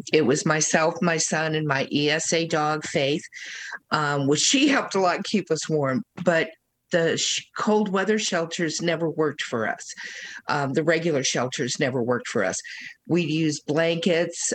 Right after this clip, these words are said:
Um, we had lived in an R V, uh, when the temperature went down to two degrees. That was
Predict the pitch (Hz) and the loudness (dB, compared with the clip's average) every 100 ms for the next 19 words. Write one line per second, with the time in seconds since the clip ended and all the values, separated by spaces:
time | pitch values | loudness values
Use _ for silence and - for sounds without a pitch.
0 | - 151 147 143 139 135 - 165 170 156 | -4 -2 0 0 2 0 -2 0 2 4
1 | 165 156 170 160 139 123 156 160 156 143 | 2 2 0 0 0 0 2 2 2 2
2 | 156 190 _ _ _ - - 147 131 135 | 0 -2 _ _ _ -8 -2 0 0 0
3 | 151 147 147 180 160 156 - 156 156 143 | 0 0 0 -2 -4 -4 0 0 2 0
4 | 156 143 160 147 - - 156 147 151 147 | 0 0 0 -2 0 2 2 2 2 4
5 | 147 165 160 - - - - - 139 139 | 4 2 -2 -6 -8 -8 -12 -10 -4 0
6 | 151 170 185 - - 151 151 151 147 156 | 2 0 -2 -6 -10 -2 0 2 2 0
7 | 143 | -4